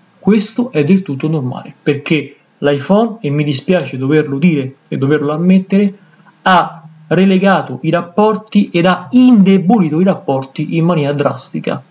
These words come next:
Che significa? Che oggi come oggi un ragazzo e una ragazza passano ventidue ore di tempo addosso allo smartphone a rispondere alle notifiche, ai commenti, a stare appresso a WhatsApp, a rispondere ai commenti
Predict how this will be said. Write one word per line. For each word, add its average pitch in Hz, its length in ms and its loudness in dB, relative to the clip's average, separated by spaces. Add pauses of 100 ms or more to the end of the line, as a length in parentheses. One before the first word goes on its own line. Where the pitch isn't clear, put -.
(120)
Che 220 120 0
significa? 131 600 -6 (360)
Che 185 100 0
oggi 185 240 2
come 196 240 4
oggi 233 300 0
un 156 80 0
ragazzo 175 420 0
e 156 80 -6
una 170 80 -2
ragazza 208 420 0
passano 139 440 -2
ventidue 156 500 -2
ore 156 400 0 (800)
di 190 120 4
tempo 208 640 0
addosso 170 540 0
allo 160 100 -4
smartphone 208 580 0
a 143 40 -4
rispondere 135 540 -2
alle 131 140 -2
notifiche, 185 680 2
ai 143 120 -2
commenti, 180 680 0 (460)
a 160 120 -4
stare 156 280 -2
appresso 143 420 -4
a 135 40 -4
WhatsApp, 185 640 -2
a 147 40 -8
rispondere 139 640 -4
ai 135 40 -2
commenti 185 720 2